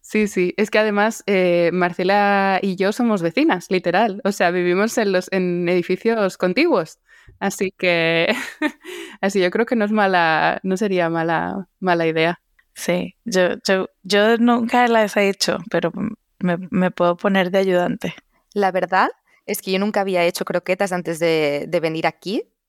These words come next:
Speaker 3: y no es tan difícil, o sea, se puede, <laughs> se puede.
Speaker 2: Bueno, pues pásanos la receta, Marina.
Speaker 3: Sí, vale.
Speaker 1: Bueno, chicas, pues muchísimas gracias por, ah, por haber estado aquí un rato hablando y espero que os la habéis, hayáis pasado bien.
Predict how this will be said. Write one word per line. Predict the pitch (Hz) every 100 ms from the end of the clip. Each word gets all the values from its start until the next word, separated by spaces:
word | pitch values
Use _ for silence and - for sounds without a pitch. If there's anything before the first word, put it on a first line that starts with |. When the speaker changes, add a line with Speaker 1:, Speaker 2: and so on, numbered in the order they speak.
| _
Speaker 3:
y | 190
no | 180
es | 165
tan | 170 160
difícil, | 156 - 147 135 139
o |
sea, | - 143
se | - 170
puede, | - 180 156 135 180
<laughs> |
se | - 220
puede. | - 202 180 156 226 - - - -
Speaker 2:
Bueno, | 190 175 165
pues | 170 -
pásanos | - - 190 190
la | 185
receta, | 165 165 165 - 170
Marina. | 175 185 185 170 175
Speaker 3:
Sí, | 220 - _ _ 494 339
vale. | 202 196 - 233 - _ _ _ _
Speaker 1:
Bueno, | 226 202 190
chicas, | 190 202 180 -
pues | 190 185 - - -
muchísimas | 208 202 208 226 220 208 202
gracias | 190 185 - 330 339 - -
por, | 208
ah, | 190 180 98 - 220 -
por | - 190
haber | 180 185
estado | - 190
aquí | 185 190
un | 185
rato | 190 180
hablando | 175 175 185 240 339 _ _ _ _ _ _ _ -
y | 185
espero | 175 180 185
que | 220 196
os | 165
la | 170
habéis, | 160 170 -
hayáis | 175 160 156
pasado | - 175 170 156
bien. | 151 240